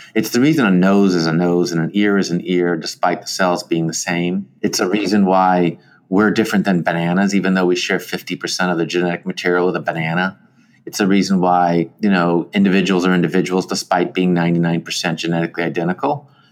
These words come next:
So it's not explained in the genes themselves. It's explained in which genes are turned on and which are turned off. So which pages in the book can be read and which pages can't be read. If you have different pages, it will read differently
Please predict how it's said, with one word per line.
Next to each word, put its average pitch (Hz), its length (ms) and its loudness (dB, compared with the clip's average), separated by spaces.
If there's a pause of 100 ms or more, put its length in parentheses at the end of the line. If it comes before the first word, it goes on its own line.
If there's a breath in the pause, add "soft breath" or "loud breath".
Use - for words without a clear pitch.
So 98 600 0
it's - 240 -2
not 117 240 2
explained 98 680 0
in 98 120 -2
the 87 80 2
genes 85 400 -2
themselves. 82 800 -2 (140)
It's - 160 -4
explained 104 500 0
in 95 140 4
which 101 260 0
genes 92 320 0
are 90 80 0
turned 90 340 -2
on 80 280 0
and 80 100 2
which 80 160 -2
are 73 60 -4
turned 78 320 -2
off. 78 480 -2
So 87 320 0
which 85 320 2
pages 90 360 0
in 87 60 -4
the 82 80 0
book 78 300 -4
can 82 160 -2
be 82 80 2
read 85 340 0
and 82 140 0
which 80 200 -4
pages 82 320 -4
can't 87 300 -4
be 80 80 0
read. 78 360 -2 (100)
If - 180 -10
you 90 180 2
have 87 360 -2
different 98 280 -2
pages, 90 440 0
it 85 60 0
will 90 120 0
read 87 280 2
differently 87 540 -4